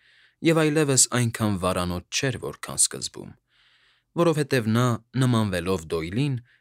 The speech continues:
որին ուսումնասիրել էր փութաջանորեն և օգտակար ձևով, իր համար ձեռք էր բերել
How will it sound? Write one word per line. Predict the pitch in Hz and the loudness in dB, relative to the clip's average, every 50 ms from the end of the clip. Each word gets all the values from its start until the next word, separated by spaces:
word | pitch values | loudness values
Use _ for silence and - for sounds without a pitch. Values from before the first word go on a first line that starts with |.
| _ _ - | _ _ -4
որին | 143 156 151 147 147 147 - | 0 0 2 2 2 0 0
ուսումնասիրել | - 131 - - 110 110 104 101 101 - - 92 92 98 98 95 | -2 0 2 2 2 2 0 0 0 0 0 0 0 0 0 0
էր | 87 - | -2 -4
փութաջանորեն | - - 98 - 92 82 80 - 82 82 80 78 85 101 104 101 90 - _ _ _ _ _ _ - | -6 -10 -8 -6 -6 -6 -6 -6 -6 -6 -6 -4 -2 -2 -2 -2 -4 -6 _ _ _ _ _ _ 0
և | 127 127 120 - - | 2 2 2 0 -2
օգտակար | - 120 - - - 92 87 - - 95 95 87 82 | -4 -4 -4 -2 -6 -6 -6 -4 -4 -4 -4 -4 -4
ձևով, | - - 82 78 95 135 143 135 - - _ _ _ _ _ _ _ _ _ _ - - | -4 -4 -4 0 2 2 2 0 -2 -12 _ _ _ _ _ _ _ _ _ _ -4 -2
իր | 185 180 | 0 0
համար | 165 180 175 180 185 180 | 2 0 2 2 2 0
ձեռք | 165 - - 165 160 - - | 2 2 2 2 2 0 -2
էր | - 131 123 | -2 -2 0
բերել | 107 110 104 104 104 104 98 | 2 0 2 2 2 2 0